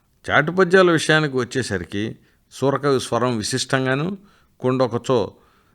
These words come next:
విలక్షణంగానూ కూడా వినిపిస్తుంది. మార్పుకు సైతం ఓ మొదలంటూ ఉంటుంది మరి. "బాచాబూచుల లోపల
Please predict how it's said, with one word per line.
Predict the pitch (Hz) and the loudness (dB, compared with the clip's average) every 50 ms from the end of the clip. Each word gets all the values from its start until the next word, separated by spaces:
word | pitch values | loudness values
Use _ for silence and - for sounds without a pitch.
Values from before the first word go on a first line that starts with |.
| _ _ 98 | _ _ -2
విలక్షణంగానూ | 104 113 127 - - - 143 139 139 139 139 135 135 135 143 147 | 0 0 0 0 0 0 2 2 2 2 0 0 0 0 -2 -2
కూడా | - 127 123 143 | -2 0 0 0
వినిపిస్తుంది. | 156 147 123 113 101 113 120 - - - 95 78 - - - _ _ _ _ _ _ _ | 0 2 0 0 0 -2 -6 -10 -10 -10 -12 -12 -12 -16 -20 _ _ _ _ _ _ _
మార్పుకు | 87 87 104 123 147 147 - - 185 170 | -8 -2 0 0 0 0 -2 -6 -6 -4
సైతం | 156 131 123 117 117 - 127 110 92 90 110 - _ _ _ _ _ - | -2 0 0 -2 -2 -4 -4 -4 -4 -6 -10 -14 _ _ _ _ _ -2
ఓ | 127 123 | 0 0
మొదలంటూ | 107 98 101 101 120 139 139 127 110 - 127 | 0 0 -2 -2 0 0 0 -2 -2 -4 -6
ఉంటుంది | 113 101 95 95 117 113 95 80 | -6 -6 -6 -6 -6 -6 -6 -6
మరి. | 73 - 87 85 - - _ _ _ _ _ _ _ _ _ _ - | -8 -12 -14 -18 -20 -20 _ _ _ _ _ _ _ _ _ _ -8
"బాచాబూచుల | 85 90 107 131 143 143 - 175 185 190 180 170 175 180 160 - 175 170 175 170 | -2 2 2 2 2 2 2 4 4 4 4 2 0 0 0 0 0 0 2 2
లోపల | 165 156 151 151 143 - 147 120 98 85 87 104 - | 4 2 2 2 0 0 0 0 0 0 -2 -2 -6